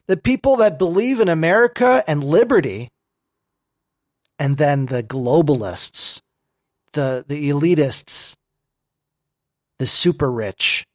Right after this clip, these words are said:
All they care about is the bottom line and their pocketbook and the, uh, the young blood that they can suck from the, from the, directly from the wound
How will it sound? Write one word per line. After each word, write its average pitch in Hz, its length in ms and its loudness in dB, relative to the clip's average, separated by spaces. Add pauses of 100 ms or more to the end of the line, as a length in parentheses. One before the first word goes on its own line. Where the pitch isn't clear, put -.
(840)
All 143 200 2
they 160 160 2
care 127 300 -4
about 131 400 0 (240)
is 120 140 -6
the 131 80 -2
bottom 123 360 0
line 139 500 0 (720)
and 127 160 -4
their 117 100 -8 (140)
pocketbook 120 640 -6 (1040)
and 135 200 -6
the, 127 340 -4
uh, 104 140 -8
the 123 120 -10
young 117 300 -4
blood 120 440 -4 (240)
that 92 120 -16
they 95 100 -12
can 101 260 -16 (100)
suck - 540 -6
from 117 200 -10
the, 98 160 -12 (100)
from 110 180 -20
the, 107 120 -12
directly 113 340 -8
from 104 140 -14
the 101 80 -10
wound 110 420 -8